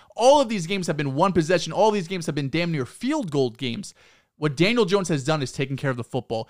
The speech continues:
He's not having any fumbling issues. I think he only has two interceptions on the year, maybe. He has taken care of the football. But outside of that, he has not.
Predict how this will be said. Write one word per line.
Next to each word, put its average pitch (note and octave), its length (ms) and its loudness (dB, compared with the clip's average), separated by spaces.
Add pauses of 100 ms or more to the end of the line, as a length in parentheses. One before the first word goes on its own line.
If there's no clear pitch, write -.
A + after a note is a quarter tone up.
(140)
He's C3+ 200 -8
not D#3 200 2
having D#3 260 0
any D3 220 -2
fumbling C3 340 -2
issues. B2 300 -4
I A#2+ 60 -4
think C#3 180 -6
he D#3+ 80 -6
only C#3+ 140 -6
has B2 340 -8
two C#3+ 160 -6
interceptions E3 600 -4
on D#3 80 -4
the D#3+ 80 -4
year, F3 140 2
maybe. F#3 400 -4 (300)
He G#3+ 180 -2
has G#3+ 160 2
taken F#3 240 0
care F3 200 2
of D#3+ 100 -2
the C3 80 0
football. - 560 -2 (280)
But D#3+ 120 -2
outside G#3+ 340 4
of C#3+ 120 -4
that, D#3+ 200 2
he F#3+ 140 -8
has F#3+ 200 -2
not. D#3+ 300 0